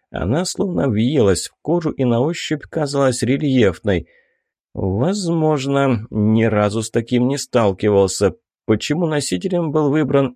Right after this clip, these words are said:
именно ты?» Эмиссар не опустился до объяснений.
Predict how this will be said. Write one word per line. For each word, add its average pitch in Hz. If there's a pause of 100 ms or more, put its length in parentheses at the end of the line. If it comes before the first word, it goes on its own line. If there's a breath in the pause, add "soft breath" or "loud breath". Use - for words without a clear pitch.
именно 139 (140)
ты?» - (560)
Эмиссар 175
не 135
опустился 127
до 101
объяснений. 110